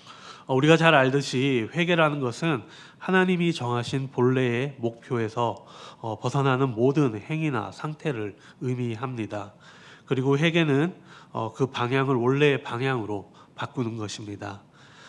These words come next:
어, 그런데 우리의 회개를 살펴보게 되면은 단지 감정적인 죄책감에서만 벗어나려-,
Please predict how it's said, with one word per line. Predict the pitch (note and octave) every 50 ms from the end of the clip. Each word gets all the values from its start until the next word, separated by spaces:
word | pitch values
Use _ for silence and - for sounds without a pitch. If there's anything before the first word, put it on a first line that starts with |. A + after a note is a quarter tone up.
| - -
어, | - A#2+
그런데 | A#2+ C#3 D3+ D3+ D#3 D#3+
우리의 | D3+ C#3 C#3 D#3 D#3+ D#3+
회개를 | D#3+ F3 F3 E3+ F3 D3+ C#3+ C#3+ D3 B2 G2 -
살펴보게 | - - - C#3 C3+ - D3 C3+ B2+ A#2 A#2+ A2+ A#2+ A#2
되면은 | A#2 A2 G#2+ A2 A2+ C3+ D3+ C#3+ A2 - - - - - _
단지 | - B2+ B2 B2 B2 B2+ C3 B2+ B2
감정적인 | - B2 A#2 B2 B2+ C#3+ C#3 D3 C3+ C3 B2 A2+ A#2 B2 D3+ E3 - - - - - -
죄책감에서만 | - C#3 - - - D3+ - - D3 C#3 C3+ B2+ A2+ A#2+ A#2 B2 A#2+ A2
벗어나려-, | - B2 A#2 - A#2+ A#2 A2 G#2 G#2 G#2 G#2 A#2+ A#2 A2 A2 A2+ A2+ A2+